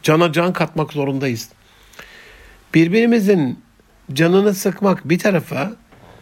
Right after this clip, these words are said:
bundan kelli, bundan sonra hiçbirimizin, hiçbirimizi üzmeyeceği bir kardeşlik iklimine girmek, cana can olmak,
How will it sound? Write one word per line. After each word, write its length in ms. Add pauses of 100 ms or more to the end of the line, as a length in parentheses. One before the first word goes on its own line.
(260)
bundan 440
kelli, 560
bundan 360
sonra 580
hiçbirimizin, 920
hiçbirimizi 580
üzmeyeceği 640
bir 120
kardeşlik 540
iklimine 440
girmek, 440 (920)
cana 320
can 200
olmak, 500